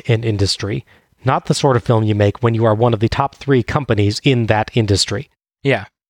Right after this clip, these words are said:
Speaker 1: It's really not worth the time to watch it, unless maybe the Riff Tracks crew does it at some point.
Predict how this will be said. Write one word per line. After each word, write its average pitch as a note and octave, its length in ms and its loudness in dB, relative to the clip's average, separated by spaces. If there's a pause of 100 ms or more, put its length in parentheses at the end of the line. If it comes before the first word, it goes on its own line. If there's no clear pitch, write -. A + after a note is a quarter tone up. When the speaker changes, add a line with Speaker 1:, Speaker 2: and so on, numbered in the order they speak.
(760)
Speaker 1:
It's D3 260 -4
really C3 360 2
not G#2+ 220 0
worth G#2+ 220 0
the - 80 0
time A2 240 0
to G2+ 60 -2
watch G#2+ 320 0
it, G#2+ 160 -4
unless A2 360 0 (200)
maybe A#2 200 2
the G2+ 80 0
Riff A#2 200 0
Tracks - 320 -2
crew G2 220 -2
does G2 200 0
it F#2 80 -2
at - 100 -6
some F#2 200 -4
point. G#2+ 220 -8